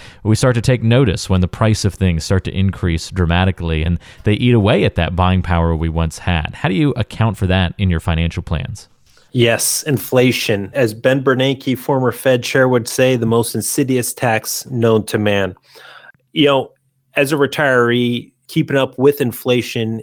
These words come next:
Speaker 2: is extremely important because you want your dollar to be worth a dollar in twenty or thirty years. So y-,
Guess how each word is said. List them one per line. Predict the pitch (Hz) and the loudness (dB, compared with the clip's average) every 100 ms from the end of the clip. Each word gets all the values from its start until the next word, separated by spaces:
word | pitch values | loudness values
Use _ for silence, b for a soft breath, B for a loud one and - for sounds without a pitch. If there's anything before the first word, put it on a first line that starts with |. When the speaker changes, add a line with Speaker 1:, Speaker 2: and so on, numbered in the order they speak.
| - | -8
Speaker 2:
is | 127 117 113 104 | -4 0 0 -2
extremely | 110 - - 120 107 104 | -6 -4 2 2 4 0
important | 95 113 98 - _ _ _ _ _ b b b b - | 0 0 0 -4 _ _ _ _ _ b b b b -8
because | 113 117 120 113 | -6 0 0 2
you | 123 | 2
want | 139 135 | 4 2
your | 131 | 0
dollar | 117 117 120 113 | 2 4 4 2
to | - 113 | 0 -2
be | 110 | 2
worth | 113 110 | 2 2
a | 110 | 0
dollar | 101 98 98 95 107 - | 2 2 2 -2 -6 -8
in | 107 101 95 95 | -6 -6 -8 -12
twenty | - 120 104 101 95 123 | -4 0 0 -2 -6 -10
or | 117 | -8
thirty | 107 113 104 98 | -4 0 0 0
years. | 98 104 98 - - B B B | 0 2 2 -2 -10 B B B
So | B - 127 120 | B 2 4 4
y-, | 117 113 113 | 2 -4 -14